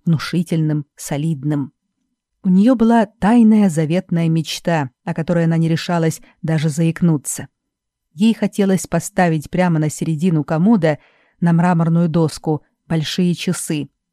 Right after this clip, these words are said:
Вот было бы великолепие. Если бы Жервеза не ожидала ребёнка, может быть, она и рискнула бы купить часы. Но теперь надо подождать, и она со вздохом откладывала исполнение своей мечты на будущие времена.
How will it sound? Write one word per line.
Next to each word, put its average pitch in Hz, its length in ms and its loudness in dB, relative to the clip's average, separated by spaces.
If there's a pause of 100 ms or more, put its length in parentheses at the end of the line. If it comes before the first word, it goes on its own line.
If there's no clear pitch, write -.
(320)
Вот 285 240 -4
было 170 240 0
бы 156 120 -2
великолепие. 160 800 -2 (720)
Если 254 300 -2
бы 208 140 2
Жервеза 190 460 2
не 165 120 0
ожидала 165 440 -2
ребёнка, 165 580 0 (260)
может 226 260 4
быть, 196 160 0
она 180 200 2
и 165 40 0
рискнула 175 460 -2
бы 160 120 -2
купить 165 400 -4
часы. 147 460 -8 (640)
Но 240 160 2
теперь 196 320 0
надо 165 240 0
подождать, 160 640 -2 (420)
и 190 80 -4
она 254 160 4
со 185 140 0
вздохом 190 440 2
откладывала 156 580 -2
исполнение 160 580 0
своей 156 280 -4
мечты 160 520 -2 (240)
на 160 140 -2
будущие 151 540 -2
времена. 151 520 0